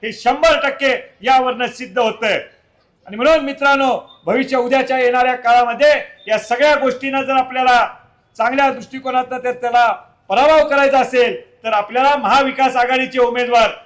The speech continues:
छत्रपती शाहू महाराज, जे खऱ्या अर्थानं राजश्री शाहू महाराजांच्या विचाराचे खरे वारसदार आहेत, खरे विचारांचे पाईक आहेत, ज्या राजश्री शाहू महाराजांनी या कोल्हापूरमध्ये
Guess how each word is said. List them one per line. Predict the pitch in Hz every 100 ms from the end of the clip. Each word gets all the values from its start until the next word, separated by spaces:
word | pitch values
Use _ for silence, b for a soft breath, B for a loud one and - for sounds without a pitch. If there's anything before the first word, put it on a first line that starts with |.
| _ -
छत्रपती | 233 254 269 262 262
शाहू | - 247 302
महाराज, | 285 269 240 226 - _ -
जे | 240 285 285 - _ -
खऱ्या | 247
अर्थानं | 277 240 233 262 285
राजश्री | 294 240 226 277 277 277 269
शाहू | 226 262 269
महाराजांच्या | 240 262 262 262 254
विचाराचे | 254 226 254 254 254 247 240 -
खरे | 269
वारसदार | 294 269 262 262 262 247
आहेत, | 240 208 - _ _
खरे | 240 285
विचारांचे | 277 - 269 269 262 262
पाईक | - 233 294 302 277
आहेत, | 240 170 _ _
ज्या | 202 247 262
राजश्री | 226 233 254 247 277
शाहू | 240 233 262
महाराजांनी | 247 254 247 254 285 302 - - - 240
या | 254
कोल्हापूरमध्ये | 254 226 262 269 269 254 254 294